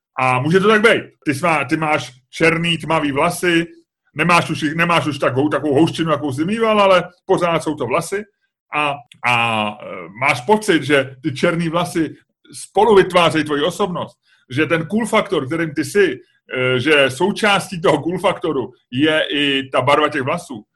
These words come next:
Tak já říkám, Lučku, byl bych sám proti sobě, jako, já nevím, jaký já jsem faktor naší dvojce, na to jsme ještě nepřišli,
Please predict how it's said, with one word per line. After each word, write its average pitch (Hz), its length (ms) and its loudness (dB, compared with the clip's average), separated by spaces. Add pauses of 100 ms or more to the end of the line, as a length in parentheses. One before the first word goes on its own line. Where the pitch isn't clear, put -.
(180)
Tak 127 160 -4
já 160 120 4
říkám, 165 280 2
Lučku, 180 400 -2 (340)
byl 156 140 4
bych 208 160 0
sám 185 220 4
proti 202 260 0
sobě, 214 460 0 (220)
jako, 147 600 2 (200)
já 139 120 2
nevím, 147 140 -4
jaký 147 180 0
já 143 140 6
jsem 190 160 2
faktor 165 320 2
naší 151 240 -2
dvojce, 147 280 0
na 151 120 -6
to 151 140 -6
jsme 156 120 -4
ještě 139 160 -4
nepřišli, 185 520 -2